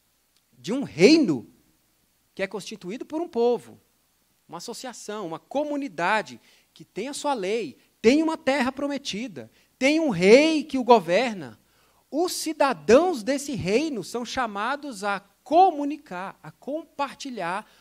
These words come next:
os valores desse reino, que são o quê? Justiça, paz, alegria no Espírito Santo, amor, longanimidade, benignidade, bondade, fidelidade, mansidão, domínio próprio, pureza,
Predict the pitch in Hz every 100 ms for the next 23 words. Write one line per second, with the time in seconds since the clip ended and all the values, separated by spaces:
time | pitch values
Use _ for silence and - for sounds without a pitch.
0 | _ 277 247 185 226 262 233 220 302 320
1 | 196 262 - 254 180 269 254 131 - _
2 | _ - 233 330 311 269 165 110 _ _
3 | _ _ 160 185 - 214 - 190 _ 160
4 | 165 165 - _ _ _ 139 147 143 165
5 | 160 160 _ 135 - 147 147 151 151 -
6 | _ _ _ _ _ 165 180 202 208 170
7 | 180 170 160 151 139 143 143 139 _ _
8 | _ _ 127 185 175 180 156 147 139 135
9 | 139 135 _ _ - 175 165 147 147 -
10 | 139 143 135 135 139 135 156 - 135 131
11 | 131 139 143 135 - 131 131 - 123 _
12 | _ _ 202 156 156 156 143 147